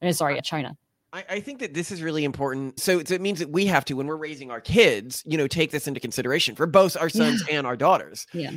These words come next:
Speaker 2: If we raise our daughters to become susceptible to this trend where women will perceive themselves as being victims more, where women will take on this, this victim trauma mindset more often,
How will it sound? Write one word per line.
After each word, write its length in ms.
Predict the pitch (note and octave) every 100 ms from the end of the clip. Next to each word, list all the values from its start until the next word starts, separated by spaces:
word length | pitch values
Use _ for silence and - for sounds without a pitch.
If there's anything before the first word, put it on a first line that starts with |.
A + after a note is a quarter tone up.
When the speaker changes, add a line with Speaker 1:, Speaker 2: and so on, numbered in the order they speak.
| D3+
Speaker 2:
If 100 | E3+ D#3+
we 220 | F3+ B3
raise 400 | A#3 F3+ F#3+ G3
our 200 | F3+ D3+
daughters 540 | C#3+ C#3+ D#3+ D#3 C#3+ - -
to 500 | D3+ C#3+ C#3 C3+ B2+
become 380 | B2 C#3+ D#3 D3
susceptible 720 | - B2+ D3+ C3+ F3+ C3 B2
to 140 | A#2 C3
this 180 | A#2+ -
trend 460 | - E3 D#3 C3
where 240 | B2+ B2+ A#2+
women 420 | C3+ C3 B2+ B2+ -
will 380 | B2+ B2+ A#2
perceive 460 | - C3+ A#2+ C3 B2
themselves 380 | C3 B2+ A#2+ A#2
as 100 | A#2+ G#2
being 200 | A#2+ A2+
victims 400 | A2 - A2+ A2
more, 380 | A2 A2 G#2+ A2
where 200 | A2 A2
women 360 | A#2 A2+ A2
will 320 | A#2 A2+ A2 - - _ -
take 240 | D3 C#3 C3+
on 280 | C#3 C3+ C3
this, 220 | B2+ -
this 180 | B2 B2
victim 400 | A#2 C3+ - A#2+
trauma 380 | A2+ B2 A#2 G#2+
mindset 540 | G2+ A2 B2+ - F#2+
more 180 | G#2 F#2
often, 460 | A#2+ D3 F#2 F#2+